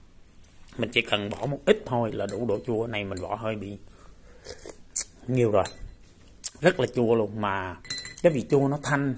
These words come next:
mà nó ngọt, chua thật, chua chanh thật chứ không phải là những cái hóa chất đồ giả tạo ha.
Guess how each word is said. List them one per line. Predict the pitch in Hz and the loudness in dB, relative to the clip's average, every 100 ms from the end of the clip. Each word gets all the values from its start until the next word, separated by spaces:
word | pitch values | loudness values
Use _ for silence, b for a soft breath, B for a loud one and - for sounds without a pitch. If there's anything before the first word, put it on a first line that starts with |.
| - - | -6 -4
mà | 110 | -2
nó | 123 | 2
ngọt, | 131 107 - - - - - - 165 | 2 2 0 -8 -18 -20 -20 -2 2
chua | 147 | 4
thật, | - - - B B B - | 4 2 -2 B B B 2
chua | 160 151 | 4 6
chanh | 151 - | 6 6
thật | - - - | 2 0 0
chứ | 151 | 0
không | 139 131 | 0 -2
phải | 101 113 | -4 -4
là | 143 113 101 98 - 101 | -4 -2 -2 0 -2 -4
những | 104 123 | -4 -6
cái | 151 | -6
hóa | 151 180 | -8 -2
chất | 185 - | -2 0
đồ | 107 | -2
giả | 104 113 | -2 -4
tạo | 101 107 | -6 -4
ha. | 123 | -6